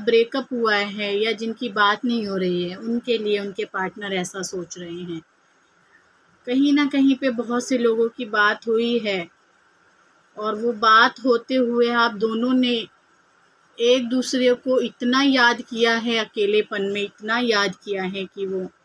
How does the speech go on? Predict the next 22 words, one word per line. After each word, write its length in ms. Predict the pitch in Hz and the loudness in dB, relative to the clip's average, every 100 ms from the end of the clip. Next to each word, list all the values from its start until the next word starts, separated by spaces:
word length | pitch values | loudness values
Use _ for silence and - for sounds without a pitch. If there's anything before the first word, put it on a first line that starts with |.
| _ _ _ _ _ _ _ _ | _ _ _ _ _ _ _ _
दोहराई 640 | 180 220 233 233 226 247 | -10 0 2 4 2 2
जा 200 | 247 247 | 2 2
रही 240 | 226 226 220 | 2 0 -2
हैं 140 | 220 | -4
बातें, 380 | 208 196 - 220 | 0 0 -2 -8
उन 200 | 208 208 | -6 -4
बातों 360 | 196 190 190 208 | -2 -2 -2 -10
को 140 | 226 | -6
दोहरा 460 | 190 202 202 202 202 | -6 -4 -2 2 2
रहे 280 | 208 202 196 | 0 -4 -4
हैं। 200 | 190 196 | -6 -4
आप 180 | 190 202 | -6 -6
अपने 200 | 208 208 - | -14 -10 -4
पार्टनर 380 | 202 202 233 | -2 -2 -8
की 160 | 233 247 | -6 -6
एनर्जी 360 | 233 214 196 208 | -4 -4 -6 -8
को 120 | 220 | -8
फील 400 | - 226 208 208 | -8 -6 -4 -4
कर 160 | 196 196 | -4 -6
पा 260 | - 190 190 | -4 -4 -2
रहे 240 | 190 190 | -4 -4
हैं 260 | 190 185 165 | -6 -8 -8